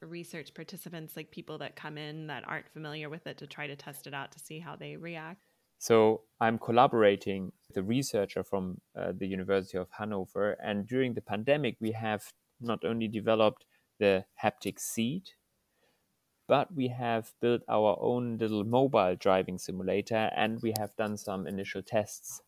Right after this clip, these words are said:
Speaker 2: how drivers would feel if they get this feedback. And the results are very promising because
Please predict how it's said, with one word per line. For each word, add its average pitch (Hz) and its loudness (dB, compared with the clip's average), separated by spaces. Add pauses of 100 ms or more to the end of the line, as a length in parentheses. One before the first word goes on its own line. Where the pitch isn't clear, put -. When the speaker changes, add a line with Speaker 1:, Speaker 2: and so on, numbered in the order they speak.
(180)
Speaker 2:
how 104 6 (240)
drivers 113 6
would 110 -2
feel 113 0
if 113 -2
they 113 4
get 113 -2
this - -8 (140)
feedback. 67 -10
And 101 -6 (680)
the 110 4
results 131 4
are 123 2
very 127 4
promising 107 -2
because 110 -2